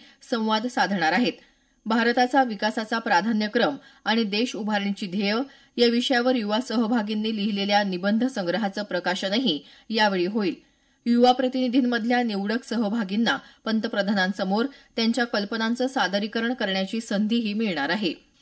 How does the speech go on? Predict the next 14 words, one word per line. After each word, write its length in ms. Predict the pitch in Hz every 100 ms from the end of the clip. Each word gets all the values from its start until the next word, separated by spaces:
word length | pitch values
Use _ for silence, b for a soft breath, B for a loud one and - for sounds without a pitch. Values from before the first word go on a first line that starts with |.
| b -
राजमाता 580 | 226 220 220 247 247 262
जिजाऊ 400 | 240 226 247 269
यांच्या 320 | 262 277 262
जयंतीनिमित्त 640 | 247 214 233 220 220 214
आज 280 | 233 - 202 -
त्यांना 240 | 196 208
अभिवादन 500 | 175 185 202 190 214
करण्यासाठी 680 | 214 180 170 190 247 190 151 B B
विविध 320 | 226 233 240 269
कार्यक्रमांचं 720 | 262 202 190 208 196 202 226
आयोजन 420 | 180 185 180 220
करण्यात 400 | 233 196 180 190
आलं 200 | 180 160
आहे. 200 | 262 240